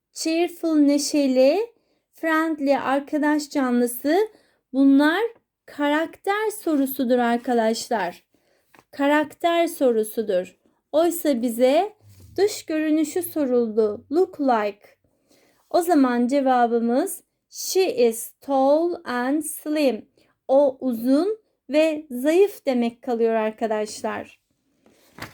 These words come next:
İkinci soruya bakalım. Aşağıda zıt anlamlı sıfatlar verilmiştir. Hangisinde yanlışlık yapılmıştır? Polite, kibar, rude, kaba diye öğrendik.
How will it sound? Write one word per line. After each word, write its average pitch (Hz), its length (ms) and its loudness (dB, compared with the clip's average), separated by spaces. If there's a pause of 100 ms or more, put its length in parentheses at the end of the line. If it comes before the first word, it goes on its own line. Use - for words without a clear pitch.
(520)
İkinci 403 380 4
soruya 381 420 2
bakalım. 285 600 0 (500)
Aşağıda 381 600 0
zıt 403 320 0
anlamlı 311 600 0
sıfatlar 320 800 -4
verilmiştir. 277 960 0 (260)
Hangisinde 370 720 -2
yanlışlık 311 720 0
yapılmıştır? 240 840 -4 (500)
Polite, 320 720 2
kibar, 359 480 -2 (420)
rude, 339 380 0 (120)
kaba 294 500 0 (460)
diye 247 200 0
öğrendik. 226 840 -2